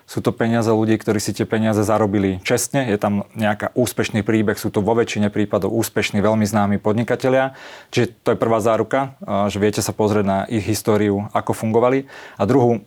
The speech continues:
veľmi dôležitú záruku, ktorú máme, že oni nesmú obchodovať so štátom, ale nesmú mať biznis postavený na obchodovaní so štátom.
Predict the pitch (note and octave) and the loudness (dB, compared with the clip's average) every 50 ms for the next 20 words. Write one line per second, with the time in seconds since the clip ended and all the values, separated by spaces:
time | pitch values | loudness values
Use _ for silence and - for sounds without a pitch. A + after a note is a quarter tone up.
0 | - - - A2 A#2 A#2+ A#2+ A#2 G2+ A2 A#2 A#2 G#2+ G2 - G#2+ G#2 G#2 G2 G#2 | -14 -10 -2 0 2 2 4 2 4 4 4 4 2 0 -2 -2 0 2 0 0
1 | G#2 - A2+ G#2 - A2 G2+ G#2+ G#2 G#2 G#2 G2 G#2+ G#2 A2+ A#2 A#2 A#2 G#2+ - | 0 -2 -6 -4 -2 0 2 2 2 2 2 0 0 0 0 0 0 0 -2 -2
2 | G#2+ G2 F#2 - - G#2+ F#2 F#2+ F#2+ F#2+ F2 G2 F#2 - - G#2+ G#2 - C3+ C#3 | -2 -2 -2 -2 -2 -2 0 0 0 0 0 0 -2 -2 -2 -2 0 0 0 -2
3 | C#3+ B2+ - - G2 G2+ G#2 G#2 A2+ A#2 - - B2 G#2 G2 F2+ F#2 G#2+ A#2+ G2+ | -2 -4 -4 -2 0 2 2 2 2 0 0 0 0 0 0 0 0 0 0 0
4 | G#2+ G2+ - - G#2+ G2 - - G2+ F2+ F2+ F2+ F2 F2 F#2+ G2+ F#2 F2 F2 F2+ | 0 -2 -2 -2 -2 -2 0 0 0 0 0 -4 -8 -8 -6 -4 -4 -2 -4 -6
5 | - - G2+ G2+ - - - G2 G#2+ G2+ G2+ G2+ F2+ G#2 G2+ - - A2 G2+ - | -6 -4 -6 -6 -4 -4 -4 -2 0 0 0 0 0 -2 -4 -2 -2 -2 0 0
6 | A2 G#2 | -2 -2